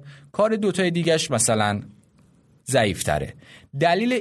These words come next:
این رو اگه برین خیلی موشکافی کنین، می‌تونین از نحوهٔ برخورد اون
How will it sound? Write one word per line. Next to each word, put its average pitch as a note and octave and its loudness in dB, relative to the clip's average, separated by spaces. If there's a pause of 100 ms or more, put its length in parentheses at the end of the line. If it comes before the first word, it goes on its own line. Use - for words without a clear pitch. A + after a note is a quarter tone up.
این A3+ 0
رو F3 2
اگه F#3 0
برین F#3+ 0
خیلی F3 0
موشکافی A#2+ 0
کنین، C3+ 0
می‌تونین F#3 0
از B2+ 0
نحوهٔ C3+ 0
برخورد D#3 0
اون E3+ -2